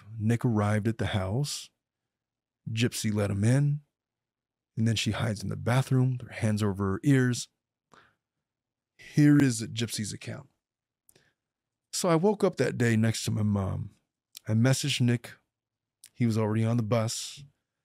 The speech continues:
My mother and I, we had a moment." <sighs>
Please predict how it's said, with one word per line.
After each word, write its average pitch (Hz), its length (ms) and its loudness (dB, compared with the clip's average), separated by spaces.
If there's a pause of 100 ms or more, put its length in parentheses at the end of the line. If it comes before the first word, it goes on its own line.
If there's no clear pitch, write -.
(240)
My 110 100 0
mother 127 340 2
and 123 120 2
I, 120 160 2
we 113 140 2
had 113 240 0
a 107 80 -2
moment." 110 960 -4 (1800)
<sighs> - 60 -10